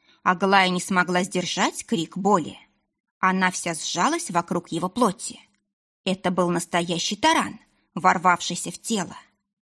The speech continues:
Он растянул её, почти разрывая тупым концом. А ведь не вошёл даже наполовину. Внутри всё пекло от боли. Она так тесно обхватывала его,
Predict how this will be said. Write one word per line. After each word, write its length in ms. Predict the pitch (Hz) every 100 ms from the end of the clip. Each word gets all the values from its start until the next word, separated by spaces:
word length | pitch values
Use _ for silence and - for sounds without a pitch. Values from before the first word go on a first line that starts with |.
| _ -
Он 220 | 190 175
растянул 520 | 185 - 165 170 285
её, 400 | 208 190 175 - - _ _ _
почти 400 | 185 185 - 196
разрывая 540 | 185 190 190 180 170
тупым 340 | 170 185 185 175
концом. 640 | 175 208 214 - - - _ _ _ _ _ _
А 160 | 180
ведь 200 | 180 170
не 120 | 190 190
вошёл 560 | 165 - - 269 339
даже 300 | 196 165 165
наполовину. 760 | 160 - 160 196 214 160 90 - _ _ _ _ _ _
Внутри 460 | 185 240 294 370 359
всё 180 | - 180
пекло 320 | 175 175 175
от 220 | - 202
боли. 380 | 214 196 - - _ _ _ _ _
Она 260 | 180 180 185
так 280 | 202 190
тесно 380 | - 202 190 208
обхватывала 720 | - - - 254 - 165 160
его, 400 | 165 202 185 -